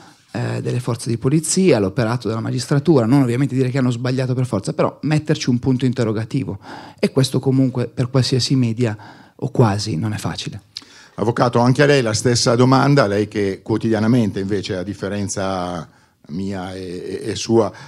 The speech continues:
Speaker 2: lavora con, con dei casi simili, co-, come si spiega un, eh, trattamento così diverso di due notizie,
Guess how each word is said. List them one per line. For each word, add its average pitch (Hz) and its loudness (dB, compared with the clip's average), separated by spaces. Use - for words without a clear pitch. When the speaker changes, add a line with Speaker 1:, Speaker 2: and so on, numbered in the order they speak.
Speaker 2:
lavora 104 2
con, 95 -2
con 104 -2
dei 101 2
casi 104 -2
simili, 131 2
co-, 120 2
come 156 2
si 143 2
spiega 110 2
un, 110 2
eh, 107 -2
trattamento 127 4
così 120 2
diverso 127 4
di 104 -2
due 120 2
notizie, 120 0